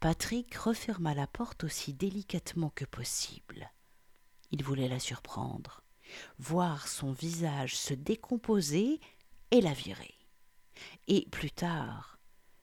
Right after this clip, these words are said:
jouir du visage tout aussi décomposé de son épouse quand il lui raconterait ça. Malgré lui, les mots venaient à son esprit.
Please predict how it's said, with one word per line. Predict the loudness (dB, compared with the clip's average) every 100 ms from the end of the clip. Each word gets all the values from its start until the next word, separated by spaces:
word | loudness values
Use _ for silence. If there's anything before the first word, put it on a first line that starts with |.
| -6
jouir | 2 4 6 6 4
du | 0
visage | 2 4 6 6 4 0
tout | -2 0
aussi | 0 0 2
décomposé | 2 4 -2 0 0 2
de | 0
son | 0 0 2
épouse | 2 2 0 2 2
quand | 0 -2 -2
il | 0
lui | 2
raconterait | 2 0 -2 -4 -6
ça. | -6 -6 -8 -14 -20 _ _ -20 -20 -20 -20 _ -20 -20 -20 -20 -20 -2
Malgré | 0 2 0 -4
lui, | -4 -4 -6 -10 -12 _ -20 -20 -20 -20 _ _ -20 -6
les | 2 4
mots | 6 6
venaient | 6 4 4 2
à | 0
son | -2 -2
esprit. | -2 -4 -6 -8 -8 -12